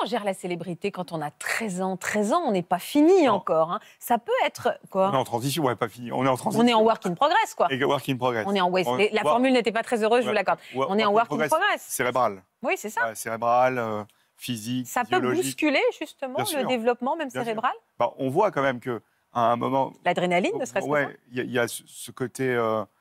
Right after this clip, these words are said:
Speaker 2: Il y a rien et tout d'un coup, ça explose. Ça, c'est, c'est, il faut le gérer. Et c'est un immense, euh,
Speaker 1: Alors, comment on
Speaker 2: punch.
Speaker 1: fait ?
Speaker 2: C'est un immense punch de dopamine. Il y a souvent, il y a beaucoup l'éducation qui joue quand même.
Speaker 1: Mhm.
Speaker 2: L'éducation qu'on a eue,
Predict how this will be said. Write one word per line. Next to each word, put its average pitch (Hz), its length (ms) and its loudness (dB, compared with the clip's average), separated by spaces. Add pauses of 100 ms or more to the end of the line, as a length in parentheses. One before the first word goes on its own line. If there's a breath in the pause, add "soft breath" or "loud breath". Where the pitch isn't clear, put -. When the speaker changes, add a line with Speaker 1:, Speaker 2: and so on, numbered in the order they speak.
(560)
Speaker 2:
Il 127 80 -4
y - 20 4
a 123 80 0
rien 143 420 2
et 135 100 -4
tout 127 140 -10
d'un 131 160 0
coup, 143 380 -4
ça 117 240 0
explose. 127 560 -2
Ça, - 240 -6
c'est, 113 260 -8 (140)
c'est, 104 320 -8
il 104 100 -16
faut - 120 -10
le 110 60 -8
gérer. 156 260 -4 (340)
Et - 20 -20
c'est - 140 -12
un 104 180 -6 (220)
immense, 147 460 -4
euh, 113 200 -4 (560)
Speaker 1:
Alors, 151 180 0
comment 151 180 0
on - 20 -6
Speaker 2:
punch. 202 100 -12
Speaker 1:
fait ? 214 180 -2
Speaker 2:
C'est 135 60 -4
un 131 80 -2
immense 131 220 -4
punch 131 300 -6
de - 40 -20
dopamine. 135 400 -8 (380)
Il 175 60 -18
y 180 40 0
a 175 60 0
souvent, 196 340 -6
il 151 80 -12
y 143 60 0
a 139 180 2 (640)
beaucoup 202 320 -6
l'éducation 160 560 -4
qui 147 140 -12
joue 131 160 -10
quand 117 120 -4
même. 107 200 -10 (340)
Speaker 1:
Mhm. 110 160 -20
Speaker 2:
L'éducation 143 520 -6
qu'on 143 200 -6
a 143 160 4
eue, 160 400 -4